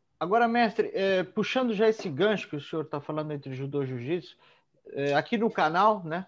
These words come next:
falando de história, nos interessa muito saber por que essa desassociação que o Carlos e Hélio faziam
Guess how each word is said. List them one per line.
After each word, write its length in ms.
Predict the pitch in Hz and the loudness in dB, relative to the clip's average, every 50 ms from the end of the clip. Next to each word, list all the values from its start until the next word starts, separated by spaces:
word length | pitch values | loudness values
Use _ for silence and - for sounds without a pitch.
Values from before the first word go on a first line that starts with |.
| _ _ _ _ _ _ | _ _ _ _ _ _
falando 300 | - 156 160 170 175 156 | -6 -4 -4 -4 -4 -4
de 80 | 151 190 | -4 -4
história, 500 | 185 - - _ - 196 214 202 160 170 | -6 -6 -6 _ 4 6 6 6 6 2
nos 220 | 185 202 196 165 | -2 -2 -2 -2
interessa 520 | 220 214 196 208 202 190 190 208 202 - 202 | -4 -2 0 2 2 4 4 2 0 0 -4
muito 260 | 196 208 233 233 - | -4 -4 -4 -4 -2
saber 440 | - 202 151 147 160 202 208 208 208 - - - _ _ _ _ _ _ - - _ _ _ _ _ | -2 -2 0 2 4 4 4 4 0 -10 -20 -20 _ _ _ _ _ _ -20 -20 _ _ _ _ _
por 200 | - 247 233 226 | 2 2 2 2
que 120 | - - | 2 4
essa 880 | 254 247 254 254 247 240 240 - - 233 220 202 190 180 175 165 160 151 | 6 8 8 8 6 4 2 2 4 6 6 6 6 6 6 6 4 2
desassociação 1500 | 156 160 160 156 156 185 208 226 208 196 202 185 - - 202 180 - - 185 165 - - - 185 196 208 202 185 147 - _ | 2 -2 -6 -2 6 6 6 8 6 2 0 -2 0 -2 -4 -2 -2 -2 -4 -4 -4 -6 -6 -2 0 0 0 -2 -4 -10 _
que 140 | - 170 165 | -6 -4 -2
o 200 | 156 151 143 135 | -2 -2 -2 -4
Carlos 440 | - - 165 165 160 160 147 135 | 0 2 2 2 2 0 -4 -4
e 80 | 135 147 | -4 -2
Hélio 260 | 156 160 170 180 165 | 0 0 0 -2 -2
faziam 600 | - - 170 160 147 131 139 160 180 180 170 165 | -4 -2 -2 -2 -2 -4 -6 -6 -4 -4 -6 -8